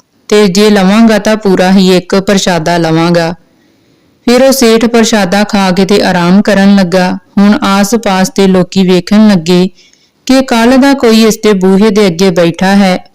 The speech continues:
ਪਰ ਸਵੇਰ ਹੋਈ। ਫਿਰ ਪ੍ਰਸ਼ਾਦਾ ਛਕਣ ਲੱਗਾ ਤੇ ਹੁਣ ਉਹਨੂੰ ਕਹਿੰਦਾ, ਹੁਣ ਉਸ ਨੂੰ ਲੱਗਾ ਕਿ ਸਵੇਰ ਕੱਲ੍ਹ ਦਾ ਮੇਰੇ ਬੂਹੇ ਦੇ ਅੱਗੇ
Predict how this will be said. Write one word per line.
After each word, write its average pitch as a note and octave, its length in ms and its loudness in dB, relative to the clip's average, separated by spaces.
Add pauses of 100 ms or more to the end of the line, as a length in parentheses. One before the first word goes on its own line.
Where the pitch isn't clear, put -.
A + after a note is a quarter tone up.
ਪਰ G#3 160 -2
ਸਵੇਰ G3+ 520 0
ਹੋਈ। G3 380 2 (960)
ਫਿਰ C4+ 240 2
ਪ੍ਰਸ਼ਾਦਾ B3+ 540 0
ਛਕਣ A3 420 0
ਲੱਗਾ F#3+ 380 0
ਤੇ G3+ 180 -2
ਹੁਣ A3+ 280 4
ਉਹਨੂੰ A3+ 300 4
ਕਹਿੰਦਾ, F#3+ 480 0
ਹੁਣ A3+ 220 2
ਉਸ A#3 160 0
ਨੂੰ A3 200 4
ਲੱਗਾ F#3+ 380 0
ਕਿ A3+ 120 -2
ਸਵੇਰ G3+ 520 0
ਕੱਲ੍ਹ G#3 320 0
ਦਾ A#3 140 2
ਮੇਰੇ G#3+ 300 2
ਬੂਹੇ F3+ 320 0
ਦੇ G3 180 0
ਅੱਗੇ F3+ 300 0